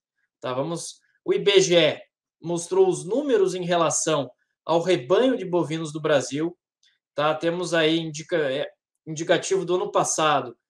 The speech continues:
que o rebanho atingiu duzentos e vinte e quatro milhões de cabeças. Tem alguns fatores que levaram a esse crescimento do rebanho. O primeiro,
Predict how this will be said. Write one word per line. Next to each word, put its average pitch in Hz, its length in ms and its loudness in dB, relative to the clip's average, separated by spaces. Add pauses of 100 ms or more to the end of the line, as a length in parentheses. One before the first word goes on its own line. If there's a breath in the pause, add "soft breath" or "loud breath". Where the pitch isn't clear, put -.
(320)
que - 80 -2
o 185 60 2
rebanho 175 380 2
atingiu 160 360 -2
duzentos 175 520 -6
e 175 60 -6
vinte 170 200 -12
e - 40 -18
quatro 156 320 -2
milhões 160 380 -4
de 143 80 -14
cabeças. 147 520 -2
Tem 180 120 -2
alguns 175 300 -4
fatores 185 520 2
que 175 100 -6
levaram 156 460 0
a 151 100 0
esse 151 180 -6
crescimento 151 420 -8
do 147 80 -6
rebanho. 139 480 -2 (640)
O 156 100 -12
primeiro, 185 540 4